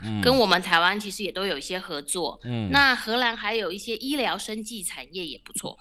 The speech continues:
Speaker 1: 哦。
Speaker 2: 这是我最近刚好听到人家说，
Speaker 1: 那跟我们生活，
Speaker 2: 荷兰的医疗生技产业的
Speaker 1: 跟我们生活，
Speaker 2: 创新。
Speaker 1: 跟我们这种小老百姓生活比较息息相关的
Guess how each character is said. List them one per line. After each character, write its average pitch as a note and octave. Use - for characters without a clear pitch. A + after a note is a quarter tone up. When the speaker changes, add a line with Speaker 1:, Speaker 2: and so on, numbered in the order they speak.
Speaker 1:
哦。 E2
Speaker 2:
这 F#2
是 -
我 E2
最 G#3+
近 G#3+
刚 F#3+
好 F#3
听 G3
到 F#3
人 D3+
家 E3
说， E3
Speaker 1:
那 A#3
跟 G#3
我 D3+
们 B2
生 E3
活， -
Speaker 2:
荷 F#3+
兰 F#3+
的 F#3+
医 -
疗 A#2
生 A#2
技 -
产 -
业 -
的 F3
Speaker 1:
跟 G3+
我 F3+
们 C#3
生 F3+
活， B2+
Speaker 2:
创 B2+
新。 B2+
Speaker 1:
跟 F3
我 C#3
们 A2+
这 D3+
种 A#2
小 -
老 F#2+
百 G#2
姓 G#2+
生 B2+
活 G#2+
比 E2
较 G2
息 A2
息 A#2
相 A#2
关 A#2+
的 E2+